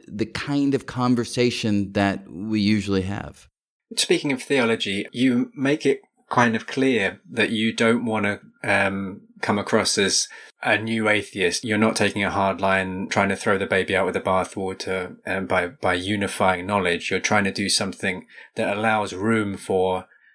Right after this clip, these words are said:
Speaker 2: religion to have a place within the grand scheme of things. Can you say a bit more about how that works?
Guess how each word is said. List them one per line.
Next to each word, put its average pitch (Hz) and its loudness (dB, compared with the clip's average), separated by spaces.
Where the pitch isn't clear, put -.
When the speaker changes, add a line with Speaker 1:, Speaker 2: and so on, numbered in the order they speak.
Speaker 2:
religion 92 0
to 95 -2
have 92 2
a 95 0
place 98 0
within 95 -2
the 92 -4
grand 92 0
scheme 107 0
of 98 -6
things. 85 -6
Can 113 -4
you 123 2
say 147 0
a 131 -4
bit 139 2
more 127 0
about 120 0
how 117 0
that 110 0
works? 92 -2